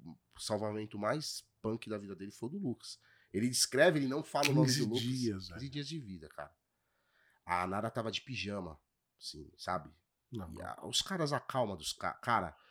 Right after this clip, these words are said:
Speaker 2: Não,
Speaker 1: eu
Speaker 2: segura a onda aí.
Speaker 1: Não.
Speaker 2: Pega um café.
Speaker 1: Não, cara, a, a, a frieza. O que é que aconteceu?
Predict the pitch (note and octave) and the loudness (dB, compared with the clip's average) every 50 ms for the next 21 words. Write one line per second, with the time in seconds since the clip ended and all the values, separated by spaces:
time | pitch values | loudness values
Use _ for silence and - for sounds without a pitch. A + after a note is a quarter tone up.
0 | _ _ _ _ _ - - F#3 F3 C#3 C3 D#3+ D#3 E3+ E3+ E3+ E3+ E3+ E3 D#3 | _ _ _ _ _ -4 0 2 6 8 8 10 10 8 8 6 6 4 2 2
1 | D#3+ D#3 D#3+ D3+ B2 - - - - - _ _ C3+ D#3+ F3 D3+ - D#3+ D#3+ D#3+ | 2 2 2 0 0 -2 -4 -8 -8 -12 _ _ 2 2 2 4 6 6 6 6
2 | E3 D3+ E3+ D#3+ - - - D#3 D3 C#3 B2 C3 D3 E3 F3 F3+ G3+ - - A3 | 6 8 10 8 8 8 8 8 8 8 8 6 4 6 10 10 10 12 12 12
3 | E3+ E3+ D#3 C3+ A#2+ - - C3+ C#3 B2 - F3 - - A2+ B2+ A#2+ A#2 - A2 | 12 12 10 10 8 8 8 8 6 6 4 0 0 2 4 4 4 4 2 0
4 | - - - - C#3 C#3 A#2+ G#2+ A2 C3 D3+ D3 A2+ G2 F2 - _ _ _ _ | -4 -4 -2 0 0 2 2 2 2 2 2 0 -2 -6 -10 -12 _ _ _ _
5 | _ _ _ _ _ _ _ _ _ _ - C3 C3 - D#3 - F3 F3 E3 - | _ _ _ _ _ _ _ _ _ _ -2 -2 0 0 0 0 0 2 2 4
6 | - C#3 A#2 G2+ F2 - | 4 4 4 4 2 -2